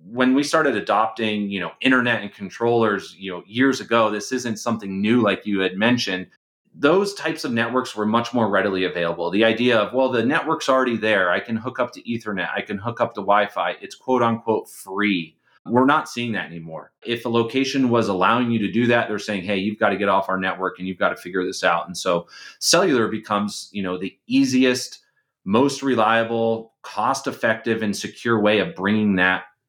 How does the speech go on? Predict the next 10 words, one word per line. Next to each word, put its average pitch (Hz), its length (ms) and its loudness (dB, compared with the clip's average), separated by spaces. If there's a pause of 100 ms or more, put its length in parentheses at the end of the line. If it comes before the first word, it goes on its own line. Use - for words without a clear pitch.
(100)
own 104 300 2
private 101 460 0
connection 92 560 -4
to 101 160 -6
a 92 40 -2
site - 380 0
that 101 240 -4
you 113 100 0
don't 104 300 0
own. 92 320 -4